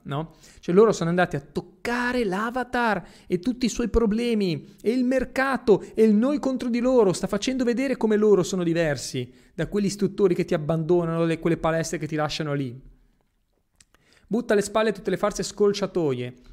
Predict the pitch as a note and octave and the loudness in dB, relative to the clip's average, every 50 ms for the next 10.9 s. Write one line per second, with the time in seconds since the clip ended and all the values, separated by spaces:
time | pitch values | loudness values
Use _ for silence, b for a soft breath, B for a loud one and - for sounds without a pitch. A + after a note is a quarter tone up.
0 | - - - D#3+ D#3+ D#3+ E3 E3 E3 - F3+ F3 F#3 F#3+ F#3+ F3 E3 F3 F3 F3+ | -14 -8 -4 -2 -2 0 -2 -2 -2 -2 -2 0 0 0 2 2 0 0 -2 -2
1 | F#3 - - - F#3+ E3+ F3 F3 E3 E3 - G3 G3 F3 D#3 - F3+ F3+ E3+ - | -4 -6 -4 -4 -4 -2 -2 -2 -2 -2 0 0 0 0 0 0 -2 -4 -2 -2
2 | F3+ D#3 D#3 - E3+ D#3+ E3 D#3+ D#3+ - E3+ F3 F3+ E3+ F3 F3+ F3 F3 - - | -4 -4 -4 -4 -4 -4 -4 -6 -6 -6 -4 -2 0 0 0 -2 -2 -6 -14 -20
3 | - _ _ - D3+ D3 D3 - G3+ G3+ G3+ G#3 F#3+ G3+ - G3+ G3+ G3+ G#3 G3 | -20 _ _ -8 -6 -6 -4 -2 -2 -2 -2 -2 -4 -2 0 0 0 0 -2 -2
4 | - F#3+ E3+ E3 E3+ E3 F3 F#3+ F#3+ - F#3 E3 - F3+ E3+ E3 D#3+ - - F#3+ | -2 -2 -2 0 0 -2 -2 -2 -2 -4 -4 -4 -2 -2 -2 -2 -2 -2 -2 0
5 | F#3+ F#3 F3 F3+ - G#3 G3+ - - G#3+ G3 G3 G3 G3 F#3 F3 E3+ E3+ - F3 | 0 0 0 0 0 -2 -4 -2 -4 -4 -2 0 2 2 2 0 0 -2 -2 -4
6 | D3+ E3+ F3 E3 E3+ - F3+ F#3 F#3+ F#3+ F#3 F#3 F3+ E3+ - F3 D#3+ E3+ - - | -2 -2 -2 -2 -2 0 0 0 0 0 -2 -2 -4 -4 -6 -4 -6 -4 -4 -2
7 | - F3+ F3+ F3+ E3+ D#3+ - E3+ D#3 D3+ D3+ - - D#3 C#3 C3+ C3 B2+ A#2+ - | -2 0 0 0 -2 -2 -2 -2 -4 -4 -4 -6 -6 -6 -4 -4 -6 -8 -10 -14
8 | b b b b b b b b b b - C#3+ - E3 - - F3 F3+ F3+ G3 | b b b b b b b b b b -10 -8 -6 -6 -4 -2 -2 -2 -2 -2
9 | G3+ F#3+ E3+ D3 C3+ C#3 C#3+ C#3+ D#3 E3 - G#3 - C3 B2 C#3+ F#3+ - - - | -2 -2 -4 -4 -4 -4 -4 -6 -6 -6 -6 -6 -6 -6 -6 -6 -8 -10 -14 -20
10 | _ - - C3 B2 B2 D#3+ G3 F3+ D3 A#2+ A#2 C3 E3+ - - _ | _ -10 -6 -6 -4 -4 -4 -4 -4 -4 -4 -4 -6 -8 -12 -16 _